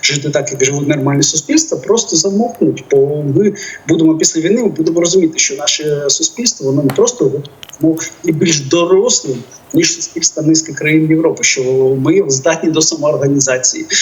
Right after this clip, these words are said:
Ми не хворі діти, яким не можна дати, перепрошую, стекляну вазу в руки, щоб вони не розбили та руку не порізали. Ми, навпаки, ми нормальні люди, ми класні люди, у нас, е,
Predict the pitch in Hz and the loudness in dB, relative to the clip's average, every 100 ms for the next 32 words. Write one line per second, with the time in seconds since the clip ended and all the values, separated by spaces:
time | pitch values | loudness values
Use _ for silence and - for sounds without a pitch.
0 | - 156 196 185 170 175 165 160 - 190 | 0 2 4 4 2 4 2 2 2 2
1 | 180 160 143 208 220 147 139 - 160 139 | 4 2 0 -4 -2 -2 -2 -4 -4 -2
2 | 147 143 139 147 156 147 131 143 - 139 | -2 0 0 2 0 -2 0 0 2 4
3 | 135 131 135 127 123 139 135 143 - 139 | 6 6 4 2 0 0 0 0 0 -2
4 | - 165 143 139 135 - - 139 135 123 | -4 -2 -2 0 2 2 0 2 2 2
5 | 135 - - - - 135 143 160 156 139 | -4 -4 -6 -2 -2 0 2 4 4 2
6 | 139 143 135 160 147 139 135 135 123 113 | 0 0 2 2 2 0 -2 -4 -12 -6
7 | 117 110 110 - 104 - - - - 190 | -2 0 0 -4 -10 -14 -14 -14 -2 0
8 | 240 208 - - 151 190 139 123 131 190 | 0 -2 -8 -4 -2 -2 -2 -4 0 0
9 | - - 127 147 151 147 123 117 135 160 | 0 -8 -2 0 0 0 0 -2 0 0
10 | 202 - - - 135 156 135 139 - 165 | 0 -6 -20 -2 0 0 2 2 2 2
11 | 170 185 170 202 - - - 170 160 - | 2 2 2 0 -2 -8 0 2 2 -2
12 | - 160 151 - | -2 0 0 -4